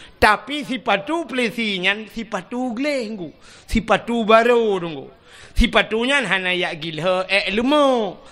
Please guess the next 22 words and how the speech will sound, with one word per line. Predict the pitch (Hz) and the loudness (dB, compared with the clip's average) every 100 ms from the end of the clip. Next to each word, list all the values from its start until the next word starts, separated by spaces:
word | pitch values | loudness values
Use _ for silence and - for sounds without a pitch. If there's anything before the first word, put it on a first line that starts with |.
| - | -4
Sebab | - 196 247 220 | 0 4 4 4
di | 196 | 2
Arabnya, | 185 180 175 214 285 - | 4 4 2 2 0 2
eh, | 214 208 196 | 0 0 0
unta | 185 214 277 254 | -2 4 6 6
hana | 196 208 196 | 2 -2 -2
mesti | 196 226 220 262 294 262 226 190 - - | -4 -4 -2 0 0 0 -4 -6 -10 -2
bak | 202 226 190 | 4 4 4
jalan | 202 208 220 269 302 - - 214 | 2 2 4 4 2 -4 -8 2
nyan | 262 269 233 | 4 4 0
di | |
Mekah | 220 226 - 254 220 | -2 -2 2 4 4
yang | 233 226 202 | 0 -2 -2
dengku | 180 269 - | -4 -4 2
toko-toko | 240 - 226 220 202 - 285 262 | 4 6 4 4 2 4 4 6
ban | 226 226 | 4 4
bengah | 208 233 277 247 | 2 4 4 4
irah | 254 247 269 285 311 - | 0 0 2 4 4 4
mendum | 269 269 269 262 226 | 4 4 4 4 2
dengku | 220 294 294 - - | 2 0 -4 -10 -4
isabun | 254 214 254 269 269 226 190 | 0 4 4 8 6 6 2
dengku. | 180 165 | -4 -6